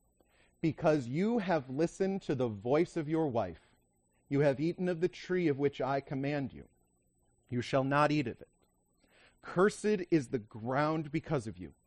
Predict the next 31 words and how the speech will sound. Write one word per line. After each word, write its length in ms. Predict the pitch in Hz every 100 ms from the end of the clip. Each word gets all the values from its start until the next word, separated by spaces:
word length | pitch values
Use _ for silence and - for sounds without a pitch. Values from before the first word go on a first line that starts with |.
| _ _ -
In 180 | 143 135
pain 420 | - 160 185 196
you 100 | 190
shall 260 | - 165 -
eat 200 | 165 151
of 80 | 156
it 120 | 147
all 200 | 131 143
the 120 | 156
days 280 | 143 156 151
of 120 | 143
your 120 | 139 131
life. 380 | 123 95 - _ _ _ - _ _
Thorns 440 | 180 170 180 180
and 160 | 185 175
thistles 440 | 160 147 156 147
it 120 | 139
shall 320 | - 139 131 165
bring 280 | 185 196
forth 420 | 185 - 175 156 - -
for 140 | 104
you, 220 | 90 82 - _ _ 113
and 100 | 110
you 120 | 117
shall 260 | - 127 -
eat 240 | 160 170
the 80 | -
plants 340 | - 147 139 143
of 80 |
the 80 | 127
field. 400 | - 143 95 -